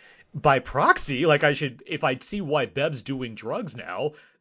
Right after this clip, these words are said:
that should inform me on what Appalachia is like as far as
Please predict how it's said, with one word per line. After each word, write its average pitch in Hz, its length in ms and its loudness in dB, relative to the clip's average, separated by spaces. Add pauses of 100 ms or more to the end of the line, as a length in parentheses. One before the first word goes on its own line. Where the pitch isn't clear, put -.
(120)
that 151 200 2
should 151 180 -8
inform 147 540 0
me 143 140 -4
on 127 180 -4
what 135 180 0
Appalachia 135 640 -4
is 104 140 -10
like 101 300 -8
as 110 100 -14
far 113 240 -6
as 110 180 -8